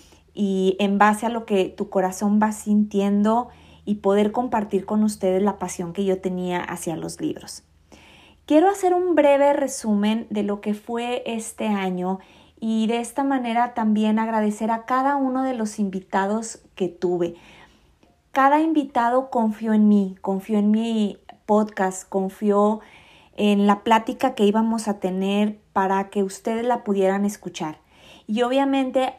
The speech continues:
a ti que me estás escuchando, muchísimas gracias. A ti que sigues el podcast, muchísimas gracias, porque eres la motivación más grande para que yo pueda seguir intentando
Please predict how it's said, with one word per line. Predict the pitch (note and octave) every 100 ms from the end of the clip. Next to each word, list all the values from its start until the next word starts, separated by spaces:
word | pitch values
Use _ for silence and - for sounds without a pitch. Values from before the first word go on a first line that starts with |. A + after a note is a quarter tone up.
| -
a | G#3 G#3
ti | - A#3
que | C4+
me | C4
estás | B3+ - G#3 A3+
escuchando, | A3 - G#3 F#3+ F3+ G3 G#3
muchísimas | G#3+ G#3+ - G#3 - A3 A3 F3+
gracias. | F3 F3 F3+ E3 - -
A | G3+
ti | - A3+
que | G#3+ C4
sigues | C4 B3 C4 C4
el | G#3
podcast, | G#3 G3 G3 - A#3 - _ _ -
muchísimas | G#3 G#3 G#3 - A3 G#3 A#3+ A#3+ G#3+ F3
gracias, | F#3 F#3+ - E3 - _ - - _ _
porque | G3+ G3+ G#3+ G#3+
eres | A3+
la | B3
motivación | A3+ G3+ G3+ F#3 F#3 - F#3+
más | G3 G3+ F3+
grande | G3 G#3 G#3+ E4+ F4+ - - _
para | G3 F#3 F#3
que | F#3+ F#3
yo | F#3 G3+ G#3
pueda | A3+ G#3+ G#3 A3+ -
seguir | - - F#3+ F#3 G3 G3 G3+ - _ _ -
intentando | G#3+ G#3 G#3 G3 G3 - G#3+ A3 A#3 B3 C4 -